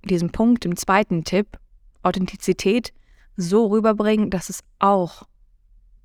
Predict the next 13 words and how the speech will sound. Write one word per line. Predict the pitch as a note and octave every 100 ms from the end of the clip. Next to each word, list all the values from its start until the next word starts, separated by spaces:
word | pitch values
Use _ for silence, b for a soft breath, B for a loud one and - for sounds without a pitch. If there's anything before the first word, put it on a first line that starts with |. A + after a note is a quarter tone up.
| - -
wirklich | G#3+ - F#3+
zum | - -
Außenauftritt | G3 G3+ - - - - F#3+ -
passt. | - - - - - _ - _ - - _ - - _ _ _ - _ _
Wenn | G3+ G3+
du | G3
zum | - F#3
Beispiel | F#3 F#3+ F#3 - F#3 E3+
in | F3 F3+
der | F3+
Mission | F3+ E3+ - G#3 G3+
hast, | F3 F3 F3 - - _ _ _ _ _ _ -
ähm, | E3 E3 D#3+ D#3